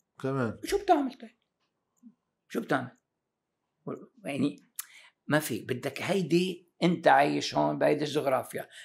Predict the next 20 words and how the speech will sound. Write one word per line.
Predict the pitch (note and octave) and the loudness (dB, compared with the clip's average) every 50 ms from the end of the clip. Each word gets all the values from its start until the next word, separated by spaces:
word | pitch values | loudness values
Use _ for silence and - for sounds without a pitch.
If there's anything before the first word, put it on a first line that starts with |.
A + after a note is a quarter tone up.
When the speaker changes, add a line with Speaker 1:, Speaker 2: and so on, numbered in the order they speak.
| - - | -12 -4
Speaker 2:
بهيدي | - C#3 D3 E3+ D#3+ D#3+ E3 | 0 2 4 4 6 6 6
الشروط. | D#3 - - E3 E3 D#3 D3 C3+ A2 - - - _ _ - - - - - _ _ - - _ _ _ _ _ _ - | 6 6 6 6 6 8 6 4 2 -2 -10 -20 _ _ -20 -20 -20 -20 -20 _ _ -20 -20 _ _ _ _ _ _ 4
ربنا | - F3+ F#3 E3 D#3+ F3 E3+ D3+ | 6 6 6 6 4 2 2 2
خلق | - D#3+ - E3+ E3+ E3+ F3 | 4 4 6 6 6 4 4
لك | - - - - | 4 2 2 4
هالعقل | C3 D3+ F3 E3 D#3+ - E3+ - - E3 D#3+ | 4 4 6 6 6 4 2 4 4 4 4
وهالتفكير | C#3+ C#3 D3+ - - D3+ C#3+ - - E3 D#3+ D3+ C#3 | 4 2 0 0 -2 -6 -6 0 4 6 6 6 6
وهيدا، | C3+ C3+ C#3 C3+ C#3+ D3+ | 4 2 0 0 0 2
بدك | D#3 F3+ F3+ D#3+ D3 D3 E3 D3+ - | 4 4 4 4 2 0 0 0 0
تمشي | - - F3 F3 E3 D#3 - - - E3 E3+ F3 E3+ E3 E3 D#3+ | -4 -2 -2 -2 -2 -4 -4 -2 0 2 4 6 6 6 6 6
لطريقة | D#3 D#3 D3+ - - D#3 D#3 D#3+ E3+ E3+ D#3+ | 6 4 4 6 4 4 6 4 4 2 2
تضل | D3 - - D3+ D3 C#3+ G#3 A3 G#3+ G#3 - | 0 0 -2 -4 2 4 4 6 6 4 2
شوي | G3 - G3 A3+ B3 B3+ A#3+ G#3+ | 2 2 2 4 4 4 4 2
محافظ، | F3+ - - D#3 D3+ C#3+ B2+ - D3 C3+ B2+ B2+ - - _ _ _ _ | 0 2 4 4 4 4 4 0 -4 -6 -6 -6 -12 -18 _ _ _ _
شوي | - - D#3+ F#3+ G3+ F#3+ E3 D#3 D#3 D3 - _ _ _ - - - - | -2 6 8 8 8 8 6 2 0 -2 -6 _ _ _ -20 -16 -6 0
على | C#3 D3+ D#3 D3+ | 2 2 4 4
مصداقية | D#3 D3+ - - - E3 E3+ - F#3+ G3 G#3 G3+ F#3 E3+ E3 E3 E3+ E3+ E3+ _ _ _ _ _ _ _ _ _ _ - | 2 2 0 2 4 4 4 4 4 4 4 4 4 4 4 2 0 -6 -10 _ _ _ _ _ _ _ _ _ _ -4
تجاه | D#3+ D3 C3 F#3+ F#3+ E3+ | -2 2 4 4 6 6
الناس | E3+ E3 E3+ F3+ F3 - D#3+ | 4 2 2 0 0 2 2
اللي | D#3 D3 D3 D3 D3+ D3+ D3 - - _ | 2 2 2 2 0 0 -4 -6 -12 _